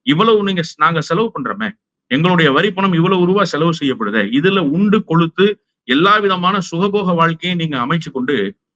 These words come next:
முதலமைச்சருக்கு கூட இவ்வளவு செலவு இல்ல சார். முதலமைச்சர் அவர் சொந்த வீட்டுல தங்கி இருக்கார் சார், அரசு பங்களாவுல தங்குறது இல்ல சார். முதலமைச்சர் அவர் வீட்டுக்கு உண்டான செலவினங்கள் அவருடைய சொந்த வருமானத்திலிருந்து செலவு செய்யப்படுகிறது,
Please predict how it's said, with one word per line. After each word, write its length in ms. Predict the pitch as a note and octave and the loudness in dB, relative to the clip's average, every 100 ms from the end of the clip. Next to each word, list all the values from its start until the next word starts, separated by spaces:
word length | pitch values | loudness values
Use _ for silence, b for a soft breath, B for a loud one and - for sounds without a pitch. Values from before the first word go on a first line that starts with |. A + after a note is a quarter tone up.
| _ | _
முதலமைச்சருக்கு 680 | F#3 C#4 D#4 D4 B3 A#3 G3 | 0 2 0 0 -2 -2 -2
கூட 140 | G3+ | -2
இவ்வளவு 340 | G3 D3+ F3 F3 | -2 -2 -2 -2
செலவு 280 | D3 D3+ D3+ | -2 -4 -4
இல்ல 100 | A#2+ | -4
சார். 200 | B2 B2+ | -6 -4
முதலமைச்சர் 480 | C#3+ F#3 F3 F#3 E3+ | -2 -2 -2 -2 -4
அவர் 160 | D3 | -4
சொந்த 180 | B2+ E3+ | -6 -4
வீட்டுல 260 | D#3+ C3 A2+ | -4 -6 -8
தங்கி 260 | G#2+ G#2+ | -10 -8
இருக்கார் 260 | G#2 G#2 G2 | -8 -8 -6
சார், 140 | A2 | -2
அரசு 220 | G#2+ E3 - | -2 -4 -6
பங்களாவுல 400 | D3 C3+ C3 C3 | -4 0 0 0
தங்குறது 380 | G#2+ A#2 A2+ F2 | -4 -4 -4 -6
இல்ல 120 | E2 | -6
சார். 220 | G2+ A#2+ _ _ _ _ _ - | -4 -4 _ _ _ _ _ 0
முதலமைச்சர் 560 | D#3+ A#3+ A3 F#3+ A3+ | 4 4 2 -2 0
அவர் 240 | C#3 E3 G3+ | 2 2 0
வீட்டுக்கு 340 | G3+ - G#3 F#3 | -2 -4 -8 -2
உண்டான 220 | F3+ F3 | 0 0
செலவினங்கள் 600 | E3+ E3 F3+ E3+ E3+ A#3 - - | -2 -4 -2 -2 -2 -2 -2 -2
அவருடைய 440 | D3+ A3 A3+ G3 D#3 | 2 2 2 -2 -4
சொந்த 260 | E3 F#3+ A#3 | -4 -2 0
வருமானத்திலிருந்து 720 | D#3+ F3+ F#3 E3+ E3 D#3 F3 | 0 -2 -2 -2 -6 -8 -8
செலவு 240 | E3+ C3+ C3 | -6 -6 -6
செய்யப்படுகிறது, 540 | A2 G2+ G2 F2+ - | -6 -10 -12 -18 -20